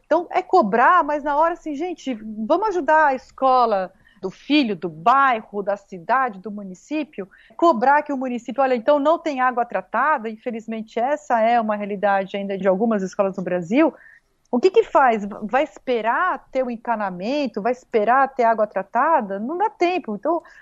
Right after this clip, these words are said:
vamos colocar um caminhão-pipa? Vamos fazer alguma coisa emergencial?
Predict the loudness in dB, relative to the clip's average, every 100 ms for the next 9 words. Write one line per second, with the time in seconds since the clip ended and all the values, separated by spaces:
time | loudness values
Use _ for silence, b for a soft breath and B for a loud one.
0 | B 0 2 4 4 2 2 2 0 -2
1 | -2 0 0 0 -2 -2 -4 -6 0 0
2 | 2 0 0 -2 -4 -2 -2 -2 -4 -8
3 | -8 -8 -10 -4 2 2